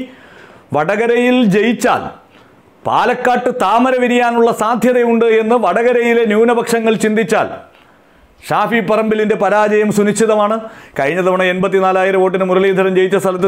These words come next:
നിയമസഭാ തെരഞ്ഞെടുപ്പ് വന്നപ്പോൾ അതേ എൺപതിനായിരത്തിലധികം വോട്ടിൻ്റെ ഭൂരിപക്ഷം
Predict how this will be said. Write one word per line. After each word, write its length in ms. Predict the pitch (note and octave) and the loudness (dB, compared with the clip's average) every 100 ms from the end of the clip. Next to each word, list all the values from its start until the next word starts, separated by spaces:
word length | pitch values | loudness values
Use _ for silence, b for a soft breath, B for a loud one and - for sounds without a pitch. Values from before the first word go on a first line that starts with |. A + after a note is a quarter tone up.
| F#3 | 0
നിയമസഭാ 380 | G3 F3+ G3 F#3+ | 0 0 0 0
തെരഞ്ഞെടുപ്പ് 380 | F#3+ F#3+ F#3+ F#3+ F#3+ | 0 0 0 2 0
വന്നപ്പോൾ 320 | F#3 F#3 G3 E3 | 0 0 0 0
അതേ 180 | E3 G3 G#3 G3 | 0 0 0 0
എൺപതിനായിരത്തിലധികം 920 | G3 G3+ G3+ G3 G3 G3 G3 G3 G3 | 0 0 2 0 0 2 2 2 2
വോട്ടിൻ്റെ 300 | F#3+ G3+ G3 F3 | 0 -2 0 2
ഭൂരിപക്ഷം 420 | G3+ G3 G3+ | 2 0 0